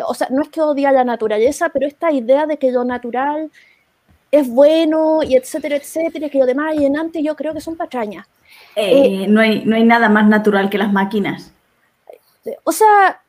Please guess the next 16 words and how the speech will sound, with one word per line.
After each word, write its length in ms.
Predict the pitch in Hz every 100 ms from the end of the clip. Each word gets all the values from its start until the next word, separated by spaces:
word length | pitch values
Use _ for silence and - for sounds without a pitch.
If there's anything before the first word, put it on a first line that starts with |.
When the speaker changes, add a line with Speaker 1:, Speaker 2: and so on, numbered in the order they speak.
| - 262
Speaker 1:
primero 340 | - 349 415
que 120 | 427 349
na-, 120 | 349
además 340 | 277 294 339 370
de 100 | 359
que 80 |
una 160 | 302 311
idea 280 | 302 254 294
de 60 |
la 80 | 311
naturaleza, 540 | 294 269 247 240 294 330
que 80 |
la 80 | 285
naturaleza 500 | 262 262 254 277 294
es 100 | 247
madre 580 | 226 226 247 285 320 381